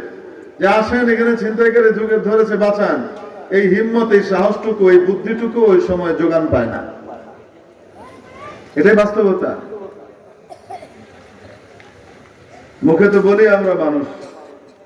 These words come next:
মুখে বলি আমরা মুসলমান, কিন্তু ইসলাম এবং মুসলমানের যে শিক্ষা, সেই শিক্ষাগুলো আমরা কতটুকু ধারণ করতে পেরেছি, আল্লাহ পাক আমাদেরকে ধারণ করবার তৌফিক দান করেন। আমিন।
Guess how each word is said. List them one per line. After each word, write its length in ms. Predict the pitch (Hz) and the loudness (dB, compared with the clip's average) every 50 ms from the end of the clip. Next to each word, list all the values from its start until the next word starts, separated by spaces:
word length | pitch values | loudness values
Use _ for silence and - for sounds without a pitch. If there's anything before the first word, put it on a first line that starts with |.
| _ _ - - - - - - | _ _ -20 -20 -20 -12 -4 0
মুখে 240 | 151 160 165 185 175 | 0 2 4 4 4
বলি 300 | 185 202 208 220 233 226 | 4 4 4 4 2 2
আমরা 260 | 226 220 220 226 220 | 0 -2 -2 -2 -2
মুসলমান, 580 | 208 202 196 202 190 190 185 180 170 151 131 120 - - - - - - - - - - - - | -4 -4 -4 -4 -4 -4 -4 -4 -4 -4 -6 -6 -10 -16 -20 -20 -20 -20 -20 -20 -20 -20 -10 -6
কিন্তু 260 | 143 147 151 151 156 | -4 -4 -2 0 0
ইসলাম 440 | 156 143 - - 180 196 202 202 196 | 0 0 0 0 2 2 2 2 2
এবং 240 | 190 185 185 180 170 165 | 0 -2 -2 -2 -4 -4
মুসলমানের 640 | 160 - 185 180 170 170 165 165 160 160 156 143 143 | -4 -4 -4 -4 -4 -2 -2 -2 0 0 0 0 -2
যে 120 | 147 147 | -2 -4
শিক্ষা, 560 | - - 185 180 - - 151 - - 196 214 - - - - - - - - | -4 -4 -6 -6 -4 -4 -4 -2 -2 -2 -4 -6 -10 -14 -20 -20 -18 -10 -4
সেই 120 | 156 156 147 | -2 -2 0
শিক্ষাগুলো 640 | - 180 185 185 196 202 196 180 175 175 175 160 | 0 -2 -2 -2 0 0 2 4 4 4 4 4
আমরা 200 | 151 147 151 143 | 2 2 2 0
কতটুকু 580 | 135 127 135 143 143 156 156 156 170 185 180 - | -2 -2 -2 -4 -4 -4 -4 -4 -2 0 0 0
ধারণ 220 | 147 151 147 147 | 0 0 -2 -2
করতে 300 | 135 131 127 127 120 131 | -2 -4 -6 -6 -4 -2
পেরেছি, 500 | 131 120 120 117 113 117 - - 123 113 - - - - - - - | 0 2 2 2 2 0 -4 -6 -8 -8 -10 -12 -16 -18 -16 -8 -2
আল্লাহ 280 | 143 147 147 147 143 143 151 | 2 4 4 4 4 2 2
পাক 320 | 160 165 165 156 147 143 | 2 2 2 2 0 -2
আমাদেরকে 440 | 139 143 143 139 151 151 139 147 143 | -4 -4 -2 -2 -2 -2 -2 -2 -4
ধারণ 260 | 127 147 147 147 139 - 147 | -2 -2 -2 -2 -2 -2 -2
করবার 280 | 156 156 151 147 139 - 131 | -2 0 0 0 0 0 0
তৌফিক 400 | 131 127 123 120 147 147 131 127 | 0 -2 0 0 0 -2 0 0
দান 220 | 135 123 120 117 | -2 -2 -2 -2
করেন। 280 | 117 120 120 120 113 113 | 0 0 0 0 0 -2
আমিন। 220 | 107 107 110 - | -4 -6 -6 -8